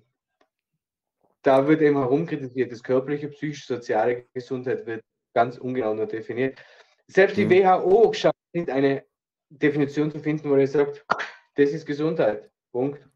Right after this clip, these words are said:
Speaker 2: Nein, der, also die, da, die dürfen das gar nicht. Sorry.
Speaker 1: Die dürfen das
Speaker 2: Weil,
Speaker 1: nicht.
Speaker 2: na, na, also die, die dürfen das aus einem, aus, kommt jetzt komplett spontan die Antwort. Dürfen sie nicht da?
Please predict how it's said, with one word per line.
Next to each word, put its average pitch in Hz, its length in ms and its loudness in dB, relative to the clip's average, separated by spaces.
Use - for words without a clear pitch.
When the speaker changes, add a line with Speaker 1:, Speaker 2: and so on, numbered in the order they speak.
Speaker 2:
Nein, 110 200 -4
der, 113 360 -4
also 107 180 -6
die, 107 320 -6
da, 92 100 -8
die 98 140 -10
dürfen 90 380 -8
das 73 180 -14
gar 62 220 -18
nicht. - 160 -20
Sorry. 82 300 -8
Speaker 1:
Die 107 160 -20
dürfen 139 420 -2
das 120 160 -8
Speaker 2:
Weil, 113 160 -4
Speaker 1:
nicht. - 120 -20
Speaker 2:
na, 117 400 -4
na, 131 180 -8
also 123 340 -8
die, 113 160 -12
die 123 180 -8
dürfen 135 340 -4
das 131 160 -6
aus 120 140 -8
einem, 110 200 -10
aus, 98 220 -10
kommt 147 180 -4
jetzt 165 140 -8
komplett 156 280 -6
spontan 113 380 -4
die 90 60 -6
Antwort. 73 340 -12
Dürfen 127 280 -2
sie 175 140 -4
nicht 170 200 -6
da? 202 220 -6